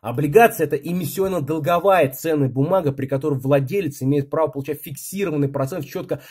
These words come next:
оговоренный срок от лица того, кто ее выпустил. К примеру, это О Ф З, государственная облигация. Плюсы. Если вы консервативный инвестор, который не желает покупать высокорискованные бумаги,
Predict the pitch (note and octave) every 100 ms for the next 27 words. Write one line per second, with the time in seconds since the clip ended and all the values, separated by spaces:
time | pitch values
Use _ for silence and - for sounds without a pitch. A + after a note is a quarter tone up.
0 | - C3 C3 F3 D#3 G3+ D#3+ C#3 C#3 G3
1 | - C3+ D3 E3+ D3 F3 - D3+ C#3 C#3+
2 | - - - C#3+ F3+ E3 - - D3 C#3+
3 | C3+ G#2+ F2 - G#2+ C3 C#3 D#3 - A#2+
4 | A2 A#2+ G#2+ F#2 C#2+ C#2+ _ _ _ _
5 | _ _ _ _ _ _ _ _ _ _
6 | _ F#3 G#3+ C#3+ - - _ _ _ _
7 | _ _ _ _ _ _ _ _ A2 E3+
8 | G#3 G3 E3+ D3 G#2+ C3 C#3 C#3 D#3 C#3
9 | C3 C#3+ A3 - F#2 - A2 C#3 C3 C#3
10 | C3+ F3 D#3 - - - - C#3 A2 G#2+
11 | C3+ C3 B2 A#2+ - A#2 G#2 F#2+ F#2 C3
12 | F#3+ C#3+ G2